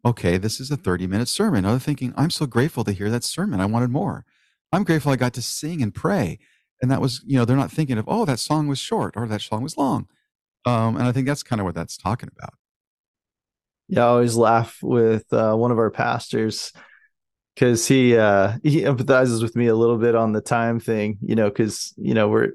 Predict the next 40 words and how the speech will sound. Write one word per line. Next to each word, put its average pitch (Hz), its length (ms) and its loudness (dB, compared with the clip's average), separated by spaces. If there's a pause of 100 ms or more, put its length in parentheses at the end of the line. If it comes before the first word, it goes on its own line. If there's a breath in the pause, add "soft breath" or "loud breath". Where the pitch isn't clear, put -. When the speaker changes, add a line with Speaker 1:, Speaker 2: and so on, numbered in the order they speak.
(160)
Speaker 2:
us 131 200 2
worship 180 320 4
leaders, 127 320 4
we 135 100 2
gotta, 143 540 2
you 135 80 0
know, 120 120 2
keep 139 280 -2
our 120 120 2
time 123 400 0
tight. 143 440 -2 (460 soft breath)
And 120 140 -2
so 117 280 4
anytime 127 540 2
a 107 80 0
question 120 460 -2
is 104 300 -2
brought 113 320 2
up 117 100 0
about 101 380 0
time, 135 320 0
I'm 107 140 0
like, 104 260 0
"I'm 196 260 4
on 262 200 2
a 247 100 0
click." - 560 0 (260)
<laughs> - 140 -20 (360 loud breath)
Speaker 1:
Hmm. 220 100 0
Speaker 2:
It's - 120 -2
the 214 80 -2
same. 165 640 0
<laughs> - 380 -6
It's 196 240 4
gonna 175 260 2
be 151 160 4
the 143 140 2
same 135 340 2
exact 123 460 -2
time 135 400 2